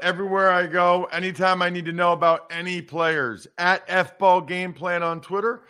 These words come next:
Football Game Plan on YouTube, football game plan dot com slash twenty twenty-three draft guide. Make sure you're checking us out on social media at Ross Tucker N F L, at Ross Tucker Pod. Would love to give you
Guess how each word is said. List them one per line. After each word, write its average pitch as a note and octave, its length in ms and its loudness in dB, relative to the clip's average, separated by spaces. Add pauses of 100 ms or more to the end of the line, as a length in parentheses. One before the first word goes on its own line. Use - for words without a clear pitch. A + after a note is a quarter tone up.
(240)
Football G#3 340 0
Game F#3 320 -6
Plan F3+ 300 -2
on E3+ 160 -2
YouTube, F3+ 560 -8
football A3 440 2
game G3 340 -4
plan G3 340 -2
dot E3+ 320 2
com F3 420 -4 (300)
slash F3 460 0
twenty F3+ 280 -8
twenty-three E3+ 560 -8
draft E3 420 2
guide. D#3+ 380 0 (300)
Make D3 260 -4
sure F#3+ 320 -2
you're G3+ 160 -4
checking G#3 380 -6
us F#3+ 180 -8
out F#3 300 0 (380)
on F3+ 400 0
social F#3 440 -6
media F#3 420 -4
at F#3 220 -2
Ross F3+ 240 -4
Tucker F#3 320 -8
N F3+ 80 -6
F F3+ 140 -8
L, F3 120 0
at F#3 180 -2
Ross F3 260 -4
Tucker E3+ 240 -10
Pod. E3 380 -2
Would C#3+ 120 -10
love E3 320 -4
to F3+ 80 -16
give D3+ 300 -8
you B2+ 420 -8